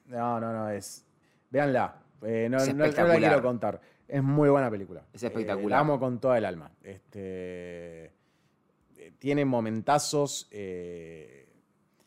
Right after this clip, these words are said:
Speaker 1: los personajes son excelentes. Eh, el personaje de la madre, que la madre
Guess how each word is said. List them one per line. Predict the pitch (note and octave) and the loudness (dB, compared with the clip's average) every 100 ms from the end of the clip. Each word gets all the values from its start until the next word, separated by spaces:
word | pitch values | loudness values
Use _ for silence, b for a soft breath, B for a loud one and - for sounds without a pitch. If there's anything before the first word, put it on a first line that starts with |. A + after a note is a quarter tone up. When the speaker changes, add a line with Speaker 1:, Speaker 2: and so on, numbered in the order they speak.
| _ _ _ _ _ | _ _ _ _ _
Speaker 1:
los | A2 G#2+ | -12 -10
personajes | A2 C3 B2+ A2 | -8 -8 -10 -10
son | G#2+ | -12
excelentes. | F#2+ - F#2+ F#2 G#2 A2 G#2 G#2 F#2+ - _ - | -12 -14 -12 -12 -10 -10 -10 -14 -16 -20 _ -18
Eh, | G2 F2+ E2+ - | -14 -14 -14 -16
el | G2 | -16
personaje | F#2+ B2 C3+ G#2 | -14 -14 -12 -10
de | G2+ | -8
la | F2+ | -6
madre, | A2 A#2+ A2 G2 | 0 0 0 -2
que | - F#2+ | -8 -12
la | D#2+ G#2 | -8 -6
madre | A2+ D3 D3+ D3+ D#3+ | 0 2 4 2 -2